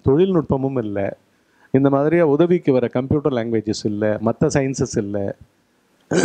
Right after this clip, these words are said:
அதை வந்து பகவான், பகவான் வந்து அறுதிட்டு வந்து இந்த, இந்த பிரபஞ்சமாவே வந்து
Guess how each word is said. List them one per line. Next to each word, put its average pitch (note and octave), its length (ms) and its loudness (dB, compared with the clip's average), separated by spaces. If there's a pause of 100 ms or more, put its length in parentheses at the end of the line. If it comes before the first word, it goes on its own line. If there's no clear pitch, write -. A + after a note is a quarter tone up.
(480)
அதை F3 200 4
வந்து F#3+ 240 2
பகவான், D3+ 720 0
பகவான் F#3 440 2
வந்து D#3 260 0
அறுதிட்டு C#3 540 0
வந்து C3+ 420 -2 (1500)
இந்த, F3 380 2 (880)
இந்த E3+ 640 0 (180)
பிரபஞ்சமாவே F3+ 840 0
வந்து D3 440 -2